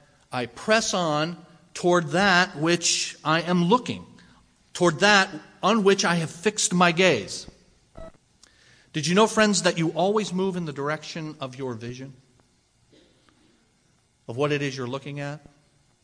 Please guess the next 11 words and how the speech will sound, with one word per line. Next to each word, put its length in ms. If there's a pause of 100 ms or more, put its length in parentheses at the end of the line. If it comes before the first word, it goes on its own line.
(500)
That's 180
why 140
texting 500
and 100
driving 380
is 140
bad, 440 (1300)
and 100
that's 140
a 60
confession. 680